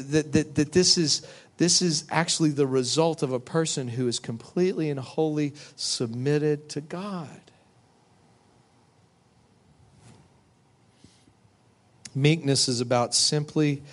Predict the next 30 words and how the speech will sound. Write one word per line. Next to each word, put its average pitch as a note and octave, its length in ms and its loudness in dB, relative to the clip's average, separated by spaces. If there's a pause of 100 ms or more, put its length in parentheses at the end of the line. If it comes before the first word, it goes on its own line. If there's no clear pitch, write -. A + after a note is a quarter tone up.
(260)
trusting C#3 480 0
our B2 140 2
lives G#2+ 760 0 (520)
to - 100 -6
the G#2 120 0
care A#2+ 340 0
of G#2 100 -4
the G2+ 80 -2
Good A2 240 0
Shepherd, F#2 640 -2
even A#2 340 0
as F#2+ 180 0
Jesus G#2 540 -2
trusted G2+ 440 -4
himself F2+ 720 -4 (440)
to F#2 120 -8
his F#2 200 -4
Father E2+ 400 -8
in E2+ 100 -12
heaven. C#2 420 -16 (2250)
"God, G#2+ 420 2 (480)
no G#2 140 -2
matter A#2+ 400 2
what A#2 260 0
the G2+ 80 -2
world A#2 380 4
looks B2 260 0
like B2 220 0
right B2 240 0
now, A#2+ 420 -4